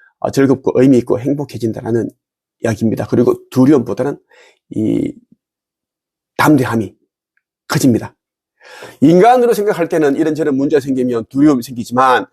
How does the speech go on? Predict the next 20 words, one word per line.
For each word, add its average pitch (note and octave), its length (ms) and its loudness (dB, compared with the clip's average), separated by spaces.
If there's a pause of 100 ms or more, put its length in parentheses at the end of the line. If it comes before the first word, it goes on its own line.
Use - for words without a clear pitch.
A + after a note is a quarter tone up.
(220)
어, C3 120 4
이 C#3 120 6
나는 D#3 220 4
영적인 G3 560 0
존재고 B2 520 0 (140)
나는 D#3 320 0
이것을 G3 380 2 (180)
능히 D3 320 4
이겨낼 F3+ 260 0
수 B2+ 140 -4
있고, A#2+ 340 -4 (220)
어, - 140 0
나는 C#3+ 220 2
이것을 F#3+ 260 0
통해서 F#3 400 0
또, F3+ 200 -4 (220)
어, - 280 -2 (140)
지혜와 C#3 380 2
깨달음을 C3+ 460 -2
얻고 A#2 360 -2